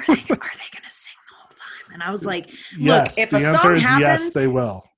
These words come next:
Speaker 1: yeah, if a song happens within the first five minutes of the movie,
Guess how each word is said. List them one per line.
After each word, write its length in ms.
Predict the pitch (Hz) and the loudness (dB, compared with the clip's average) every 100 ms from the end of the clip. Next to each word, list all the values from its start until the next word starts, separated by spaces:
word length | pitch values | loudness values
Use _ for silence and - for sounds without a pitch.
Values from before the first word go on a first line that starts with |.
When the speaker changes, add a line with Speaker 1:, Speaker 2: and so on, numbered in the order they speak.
| _ _ | _ _
Speaker 1:
yeah, 400 | 233 226 190 143 143 - | -4 -2 0 -4 -8 -6
if 160 | 226 | -4
a 60 | 247 | -2
song 380 | - 269 381 359 | 0 2 2 0
happens 560 | 226 220 254 247 226 | -2 -2 -2 -4 -4
within 260 | 175 185 185 | -8 -6 -8
the 80 | 143 | -10
first 360 | - 202 - | -8 -8 -8
five 380 | - 196 170 180 | -8 -2 -2 -2
minutes 340 | 175 180 185 | -6 -6 -6
of 100 | 175 | -8
the 60 | 147 | -10
movie, 580 | 147 165 180 220 220 | -10 -8 -8 -8 -10